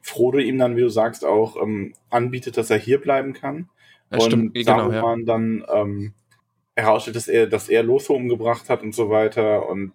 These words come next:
Speaker 2: Ja.
Speaker 1: daraufhin tötet, äh, Grima Saruman und wird von den Hobbits erschossen im selben Moment
Speaker 2: Mhm.
Speaker 1: quasi. Und hier greift er halt Saruman an, nachdem Theoden ihm angeboten hat, dass er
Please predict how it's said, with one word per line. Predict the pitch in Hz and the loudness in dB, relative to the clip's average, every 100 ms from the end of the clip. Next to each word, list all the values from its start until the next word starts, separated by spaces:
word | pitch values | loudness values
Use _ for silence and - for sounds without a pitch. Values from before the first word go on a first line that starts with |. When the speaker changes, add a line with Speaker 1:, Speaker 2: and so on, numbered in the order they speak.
| - | 0
Speaker 2:
Ja. | 117 | 2
Speaker 1:
daraufhin | 110 101 107 104 104 - - _ _ _ - | 2 0 -2 -2 -8 -14 -20 _ _ _ -4
tötet, | 147 160 - - _ - | -2 0 -2 -4 _ -6
äh, | 117 127 123 | 0 2 2
Grima | 98 113 143 139 120 | 0 -2 0 2 2
Saruman | 120 123 120 120 120 120 117 | 2 2 0 2 2 2 0
und | - 107 107 | -4 -6 -2
wird | 117 - | -4 -2
von | - 113 | -2 0
den | 110 | 0
Hobbits | 127 127 - | 0 0 -2
erschossen | 107 - 131 - 165 175 _ - | -2 -2 -6 -6 -10 -10 _ -14
im | 120 | 0
selben | 127 135 | 0 0
Moment | 127 127 113 | -4 -6 -4
Speaker 2:
Mhm. | 151 | -4
Speaker 1:
quasi. | 131 127 127 | -4 -4 -4
Und | 113 | -6
hier | - 123 127 123 - - _ | -4 0 0 -4 -12 -20 _
greift | - 117 120 110 | 2 2 2 0
er | 113 | 2
halt | 110 104 | 0 2
Saruman | 107 123 117 110 107 | 0 0 -2 -2 -2
an, | - 131 | -6 -4
nachdem | 131 117 - 110 110 | -4 -4 -2 -4 -2
Theoden | 139 123 95 98 | 0 0 0 -6
ihm | 73 | -6
angeboten | 101 107 95 101 - 90 | -2 -2 0 -2 -2 -4
hat, | 98 - | -4 -4
dass | 104 - | -8 0
er | 101 101 101 | 2 4 2